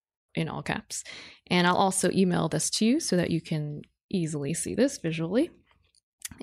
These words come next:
And what will happen is I'll just share this with you verbatim. And as you listen, just allow yourself to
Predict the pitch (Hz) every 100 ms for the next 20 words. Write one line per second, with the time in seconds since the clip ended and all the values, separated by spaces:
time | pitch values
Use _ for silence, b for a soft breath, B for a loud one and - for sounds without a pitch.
0 | - 196 185 185 175 180 - 185 - 262
1 | 262 240 214 - 202 202 196 - - b
2 | b b b b - - 208 214 233 214
3 | - 214 - - 196 180 180 190 196 190
4 | 175 160 202 359 _ _ _ _ _ _
5 | b b b b b b - 190 185 180
6 | - - 220 240 269 240 - 233 220 214
7 | 254 - 175 160 196 - 190 190 214 247
8 | 233 - 202 202 - - 202 185 180 180